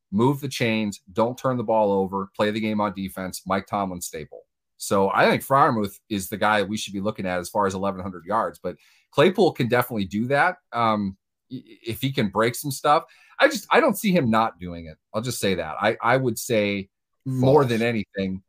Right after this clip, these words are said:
Speaker 1: a, a, a, a true. I think he'll be around that level. He's gonna compete
Speaker 2: Okay.
Speaker 1: at that level. It's a contract year.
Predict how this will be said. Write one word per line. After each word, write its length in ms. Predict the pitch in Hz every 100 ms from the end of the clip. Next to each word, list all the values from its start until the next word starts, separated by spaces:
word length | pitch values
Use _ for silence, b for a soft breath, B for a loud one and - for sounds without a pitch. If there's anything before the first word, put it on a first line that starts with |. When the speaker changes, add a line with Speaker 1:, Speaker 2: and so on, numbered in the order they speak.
| _ _
Speaker 1:
a, 380 | 107 104 107 95 -
a, 60 | 101
a, 60 | 90 80
a 60 | 95
true. 500 | - - 120 113 78
I 80 | 90
think 200 | 135 123
he'll 120 | 123
be 240 | 85 113
around 360 | 104 92 98 95
that 220 | 90 78
level. 380 | 82 87 95 107 _
He's 140 | 101
gonna 180 | 95 117
compete 340 | - 95 104 101
Speaker 2:
Okay. 120 | 101
Speaker 1:
at 80 | 104
that 180 | 104
level. 380 | 104 104 104 110 _ _ _
It's 140 | - 113
a 40 |
contract 600 | - 139 135 - 104 -
year. 320 | 104 101 101